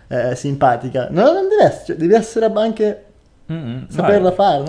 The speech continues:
Speaker 2: no, è perché richiede anche delle skills d'attore,
Speaker 1: <laughs>
Speaker 2: devo dire. Cioè, nel senso, di qualità.
Speaker 1: Vabbè,
Speaker 2: Tra-
Speaker 1: è bellissimo. E se ci pensi, cioè, è, anche pensarla, cazzo, è interessante. E io
Speaker 2: Sì, sì.
Speaker 1: non lo metto in dubbio che funziona.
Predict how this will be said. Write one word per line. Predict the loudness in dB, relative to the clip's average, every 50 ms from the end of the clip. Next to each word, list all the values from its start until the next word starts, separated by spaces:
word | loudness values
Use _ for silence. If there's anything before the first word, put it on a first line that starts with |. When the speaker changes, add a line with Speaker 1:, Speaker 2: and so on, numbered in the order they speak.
| 2
Speaker 2:
no, | 2
è | 2 2 0 -2
perché | -4 -2 -2 0 2 2 2 2 2 2 0
richiede | 0 -2 -4 -4 -4 -4 -2 -2 -2
anche | -2 -2 -4 -4 -6
delle | -6 -6 -6 -6
skills | -8 -8 -8 -8 -8 -8
d'attore, | -6 -6 -6 -6 -6 -4 -2 0 0 0 0 0 -2
Speaker 1:
<laughs> | -2
Speaker 2:
devo | 0 4
dire. | 6 6 6 4 4
Cioè, | 2 2 2
nel | 2 2
senso, | 0 -2 -4 -4 -4 -4 -6 -6
di | -6 -6 -4
qualità. | -2 0 0 0 0 0 0 2 4
Speaker 1:
Vabbè, | 6 6 8 8 8 6
Speaker 2:
Tra- | 6 4 4
Speaker 1:
è |
bellissimo. | 2 0 -2 -2 0 0 0
E |
se | 2 2 0
ci | -2 0
pensi, | 0 2 2 0 0 0
cioè, | 0 0 2
è, | 2 0 0 2
anche | 2 0 0 0 0 0
pensarla, | -2 -2 -2 -4 -4 0 0 2 2 0 -2 -6 -6 -8
cazzo, | -8 -8 -10 -10 -10 -12 -12 -8
è | -6 -6
interessante. | -4 -2 -2 -4 -4 -4 -6 -6 -4 -4 -4 -4 -8 -10 -6
E | -2 2
io | 2 4 2
Speaker 2:
Sì, | 2 0
sì. | 0
Speaker 1:
non | 2 2
lo | 4 6
metto | 6 4 4 4 0
in | -2
dubbio | -2 -2 -4 -4
che | -6 -8
funziona. | -8 -10 -10 -10 -10 -10 -10 -10